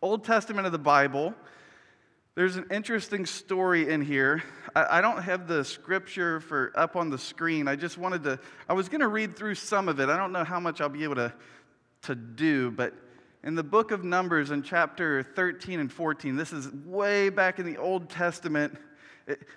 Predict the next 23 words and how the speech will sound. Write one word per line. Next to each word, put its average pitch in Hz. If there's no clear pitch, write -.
it's 190
about 202
here 170
if 113
you're 139
looking 139
for 107
it. -
<laughs> -
Numbers 196
chapter 180
thirteen. 185
This 196
is 190
an 156
important 190
story. 180
It 165
is 165
where 160
Moses 175
has 160
been, 165